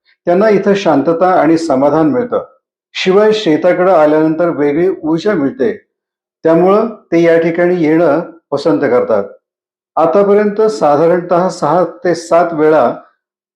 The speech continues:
अडचणीच्या काळात गावाकडे एकनाथ शिंदे गावी आले होते. राज्यात गत निवडणुकीत भाजपला जास्त जागा मिळून देखील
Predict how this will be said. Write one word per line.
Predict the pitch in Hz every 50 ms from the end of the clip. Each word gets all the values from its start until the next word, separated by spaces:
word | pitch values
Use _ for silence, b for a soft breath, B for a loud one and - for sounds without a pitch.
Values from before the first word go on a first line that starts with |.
| _ _ _ -
अडचणीच्या | 143 156 160 160 160 202 208 214 214 214 226 214
काळात | - 180 160 165 180 190 180
गावाकडे | 156 127 147 143 147 160 160 165 175 165 190 185 135 139
एकनाथ | 135 139 147 156 160 156
शिंदे | 156 - 143 139 139 156 170 190 180 - - _ _ - 110 110
गावी | 139 139 139 143 151
आले | 131 120 117 117 120
होते. | 117 110 107 - 98 85 - _ _ _ _ _ _ _ _ _ _ _ _ _ b b b b b -
राज्यात | 147 170 165 165 160 196 214 226 208 - - - - _ _ - 117 107
गत | 151 165 - 220 220
निवडणुकीत | 214 202 185 185 185 175 185 185 185 190 202 196 165
भाजपला | 131 143 147 143 143 170 165 170 175 175 170
जास्त | 143 139 160 156 156 - 165
जागा | 156 151 156 151 143 156 151
मिळून | 147 147 147 147 147 147 131
देखील | 156 156 156 - 143 117 -